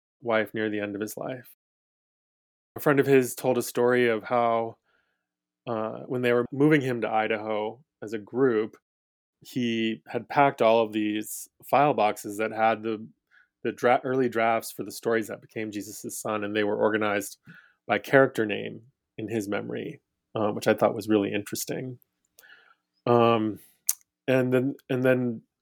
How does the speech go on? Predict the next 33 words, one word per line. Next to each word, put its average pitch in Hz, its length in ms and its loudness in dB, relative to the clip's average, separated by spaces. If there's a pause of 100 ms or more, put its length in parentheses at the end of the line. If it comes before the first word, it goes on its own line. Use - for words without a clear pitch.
(100)
he 170 220 4
was 156 180 8
driving 123 400 8
the 113 80 -2
truck 127 340 4
full 110 220 2
of 104 220 -2 (640)
the - 60 -8
files, 139 440 6
and 110 160 -4
Dennis 113 280 -2
was 110 100 -4
going 110 260 -4
out 107 200 -2
early 113 220 2
with 104 280 -4 (500)
his, 107 320 -6 (480)
at - 100 -18
the 156 60 -10
time, 117 260 0
his 101 180 -10
new 165 140 6
wife. 110 520 0 (1080)
And 117 140 -8
so 123 140 2
Dennis 120 320 0
said, 113 200 4
"If - 120 -4
you 127 80 0
get 135 180 8
into 160 260 6
any 143 320 4
trouble, 104 680 4